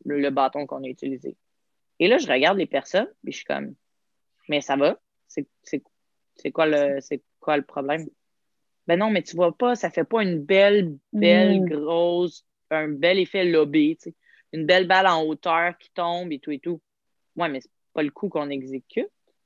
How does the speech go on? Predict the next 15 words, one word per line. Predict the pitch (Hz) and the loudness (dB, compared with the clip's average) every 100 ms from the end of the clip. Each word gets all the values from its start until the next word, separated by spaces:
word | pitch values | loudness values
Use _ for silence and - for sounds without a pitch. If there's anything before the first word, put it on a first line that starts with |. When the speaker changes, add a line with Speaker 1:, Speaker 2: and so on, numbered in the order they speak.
| _ _ _ - | _ _ _ -6
Speaker 2:
Mhm. « | 165 208 | -2 0
Speaker 1:
Ouais, | |
mais | 233 | 0
c'est | 180 170 | -4 -8
plus | - 220 | -4 -2
beau. » | 165 156 160 _ _ _ _ _ _ _ _ _ _ _ 165 | -2 -4 -6 _ _ _ _ _ _ _ _ _ _ _ -8
Speaker 2:
Mm. | 160 | -2
Speaker 1:
Ouais. | 139 135 131 123 127 _ _ _ _ _ _ | 0 0 -2 -8 -12 _ _ _ _ _ _
C'est | - | -4
plus | 202 | 0
beau, | 185 214 233 240 | 4 6 6 2
mais | 190 156 - _ | 0 -4 -6 _
pas | - 180 | -10 -6
plus | 170 165 151 | -4 -4 -2
efficace, | 156 - 151 - _ - 196 175 _ _ | -4 -8 -16 -16 _ -2 -2 -2 _ _